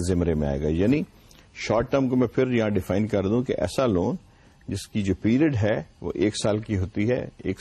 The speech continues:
سال کے اندر you have to، ایک سال کے بعد آپ کو اس کو ریٹرن کرنا پڑتا ہے۔ اس کی ڈفرینٹ فارمز ہیں جو ہم اپنے بینکنگ کے چیپٹرز میں آگے جا-، چیپٹرز میں پڑھیں گے جی کہ کیا کیا فارم ہیں اور آپ کو کیا سوٹ کرتی ہیں۔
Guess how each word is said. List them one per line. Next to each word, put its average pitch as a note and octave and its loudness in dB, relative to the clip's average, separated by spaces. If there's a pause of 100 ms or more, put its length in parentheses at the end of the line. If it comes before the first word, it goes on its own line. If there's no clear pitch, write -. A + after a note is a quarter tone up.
سال G2 2
کے G2 -4
اندر F2 0 (560)
you G#2 0
have F#2+ 0
to، G#2 -4
ایک G#2 0
سال G#2+ 2
کے E2+ 0
بعد D2 2
آپ - -2
کو G2+ 0
اس - -6
کو G#2 2
ریٹرن F2+ 2
کرنا A2 0
پڑتا A2 -2
ہے۔ B2+ 0
اس C3+ -4
کی - -4
ڈفرینٹ G2 0
فارمز A#2 0
ہیں C#3+ 0 (360)
جو G#2 2
ہم A2 2
اپنے G#2+ 0
بینکنگ F#2 0
کے A2 0
چیپٹرز G#2+ -2
میں G#2+ 0
آگے F#2 0
جا-، E2 2 (600)
چیپٹرز G#2 -2
میں G#2 0
پڑھیں G#2+ 0
گے G#2+ 2
جی A2+ -2
کہ G#2+ -6 (100)
کیا F#2 2
کیا A2 -2
فارم G2+ -2
ہیں A2+ 0
اور A#2+ 0
آپ F#2+ 0
کو F#2+ -2
کیا F#2+ -2
سوٹ A2+ -2
کرتی A2 0
ہیں۔ C#3+ -4